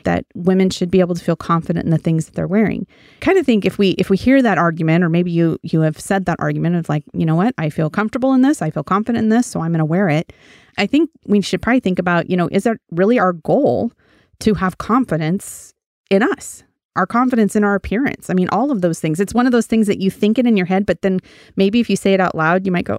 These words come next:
"Uh, I don't really know if that sounds quite right." Over and over, we're reminded in Scripture that our confidence, our strength, our peace is found in Christ. It's not in ourselves at all. And it's certainly not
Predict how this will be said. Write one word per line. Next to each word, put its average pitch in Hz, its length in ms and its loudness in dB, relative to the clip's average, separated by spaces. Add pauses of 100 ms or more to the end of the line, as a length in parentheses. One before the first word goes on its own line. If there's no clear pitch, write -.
"Uh, - 60 -6
I 392 800 -10
don't 440 120 -6
really 254 200 2
know 214 80 2
if 202 80 -4
that 214 160 -6
sounds 311 320 0
quite 160 460 -4
right." - 400 -10 (1080)
Over 294 240 2
and 220 80 2
over, 214 460 2
we're 214 300 0
reminded 196 440 2
in 175 120 0
Scripture - 380 -4
that 180 120 0
our 160 80 -6
confidence, 190 800 -2 (400)
our 185 140 2
strength, 220 580 -2
our 151 120 -6
peace - 680 -2 (300)
is 196 160 0
found 220 200 0
in 135 120 -4
Christ. - 720 -12 (680)
It's - 200 0
not 220 280 4
in 202 120 4
ourselves 151 440 -4
at 147 80 -4
all. 180 200 0
And - 100 -2
it's - 180 -10
certainly 214 380 -2
not 151 320 -4